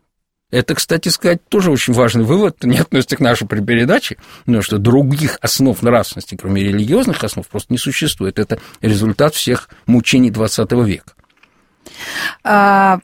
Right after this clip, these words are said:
Speaker 2: я, я хочу вернуться к теме сравнения. Мне вспомнилась щас одна история из моего школьного детства. А, у нас, а, а, в школе запрещено было носить украшения девочкам, уши прокалывали все, но, но серёжки в школу носить было нельзя.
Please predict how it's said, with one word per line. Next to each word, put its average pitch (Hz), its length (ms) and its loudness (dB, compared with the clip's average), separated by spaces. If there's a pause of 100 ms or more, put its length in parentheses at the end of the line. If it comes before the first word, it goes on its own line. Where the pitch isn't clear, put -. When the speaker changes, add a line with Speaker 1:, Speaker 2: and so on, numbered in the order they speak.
(100)
Speaker 2:
я, 202 340 2
я 208 140 2
хочу 220 240 0
вернуться 226 340 2
к 170 60 -4
теме 190 200 2
сравнения. 233 420 2
Мне 202 140 2
вспомнилась 190 400 0
щас 180 180 -2
одна 185 260 2
история 160 480 0
из 151 100 -2
моего 180 440 2
школьного 139 460 -2
детства. 160 560 -2 (380)
А, 160 320 0
у 156 120 0
нас, 180 500 0
а, 156 360 0 (480)
а, 147 180 0
в 143 60 -4
школе 170 340 -2
запрещено 170 500 0
было 143 220 0
носить 147 460 0
украшения 233 540 2
девочкам, 165 580 -2
уши 220 240 0
прокалывали 165 760 -2
все, 302 400 0
но, 196 180 4 (120)
но 175 160 0
серёжки 202 440 -2
в - 40 -6
школу 208 220 0
носить 185 260 0
было 170 180 0
нельзя. 151 640 0